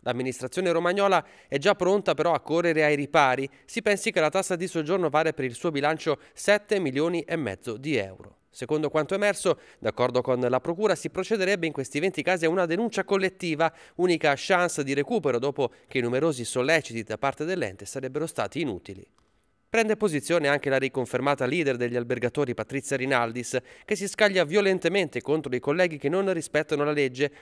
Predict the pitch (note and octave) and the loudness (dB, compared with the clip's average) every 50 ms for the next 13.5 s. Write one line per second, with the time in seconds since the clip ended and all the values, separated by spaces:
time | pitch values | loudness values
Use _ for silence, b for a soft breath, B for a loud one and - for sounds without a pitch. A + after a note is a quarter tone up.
0 | B B B2 A#2 - C#3 D3 C#3 B2+ B2 B2 - - F#3 G#3 G3+ A3 F#3+ D#3+ C3+ | B B -8 -2 2 4 4 4 4 2 -2 -2 -2 -2 -2 0 2 0 0 0
1 | - - _ - - D3+ - - F#3 F#3 E3 C#3+ D#3 F#3 G3+ E3 A#2+ G2+ F#2 - | -2 -6 _ -8 -8 -4 -2 0 2 2 2 2 2 2 2 0 0 -2 -4 -6
2 | C3 C#3 D#3 D3+ - B2 G2+ - - A2 A2+ A2+ - E3+ E3+ - D3+ B2 G2+ F#2+ | -6 -4 -4 -2 -2 -2 -2 -2 -4 -8 -6 -4 -4 -4 -2 -2 -2 -2 -2 -4
3 | - - A2+ A2 D3+ E3 E3+ C#3 G2+ F#2 F#2+ G#2+ A2 - - _ _ _ _ _ | -6 -10 -10 -8 -4 -2 0 0 0 -2 -8 -16 -20 -20 -20 _ _ _ _ _
4 | _ _ _ - G#2+ G2+ A#2+ C3+ D3+ D#3 D3 C#3+ C3 - D#3+ D3+ D3+ D#3 - - | _ _ _ -6 -4 -2 -2 -2 -2 -2 -2 -2 -2 -2 -2 -2 -2 -2 -2 0
5 | E3 E3+ F#3 G3 F3 E3 F3 D3+ B B B B B E3 E3+ - G3 G3 G3 F#3+ | 0 2 2 0 0 -2 -4 -4 B B B B B -4 0 2 2 2 2 0
6 | E3+ E3+ D#3 D#3 D#3+ D3+ D3 D#3 D#3 - F#3+ F#3+ F3 D3+ C3 - _ - - B2 | 0 0 0 2 2 2 2 2 2 2 0 0 0 -2 -4 -4 _ -8 -6 -4
7 | C3 B2+ C3+ E3 E3 C#3+ B2+ - - C3+ C3+ C#3 D3 D#3 G3 A3 G#3+ G#3+ E3+ D3 | -4 -4 -2 0 0 0 0 -2 -2 -4 -4 -2 2 4 4 4 2 0 -8 -6
8 | - D3 D3 C#3 - F#3 F3+ - D#3+ B2+ - B2+ - - E3 D#3+ C#3+ - C#3+ - | -4 -2 -2 -2 -2 -2 -2 -2 -4 -8 -6 -6 -4 -2 -2 -2 -2 -2 -6 -6
9 | - - C#3 B2+ B2 - D3+ D3 b b b b b b b b A2+ - - F3 | -4 -4 -4 -4 -2 0 0 -2 b b b b b b b b -6 -2 -2 0
10 | - D#3 C#3 D3 C#3 A#2+ E3 D#3+ D#3 D3 C#3+ C#3+ E3 F3 F3 D3+ D3+ B2+ - - | 0 0 -2 -2 -2 0 2 2 2 4 4 4 6 4 4 2 0 -4 -2 -2
11 | D#3+ - E3 C3+ C3 A#2+ - E3+ - - D#3+ C3+ B B B B B - B2 - | -2 -2 -2 -4 -4 -6 -6 -4 -2 0 0 0 B B B B B -2 -2 0
12 | C#3+ C3+ - - F#3+ F#3 - F#3 D#3+ D#3 C#3+ - C#3 - E3+ E3 - D#3+ D#3+ D#3+ | -2 -2 2 2 2 2 2 2 0 0 0 0 0 0 0 0 0 0 0 2
13 | D3+ D#3+ D#3+ D3+ C#3 C#3 C3+ C#3+ D3 | 2 4 4 4 4 2 2 0 -2